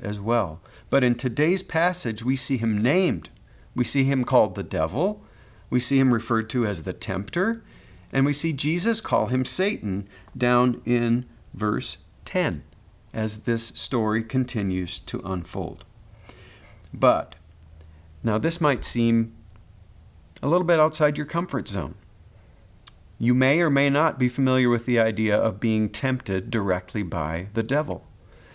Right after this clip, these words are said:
But before we distance ourselves from this idea, because it just seems a little bit out there,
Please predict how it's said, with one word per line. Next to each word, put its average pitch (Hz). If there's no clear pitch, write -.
But 120
before 143
we 170
distance 165
ourselves 104
from 98
this 95
idea, 92
because 110
it 139
just 147
seems 139
a 123
little 190
bit 180
out 175
there, 101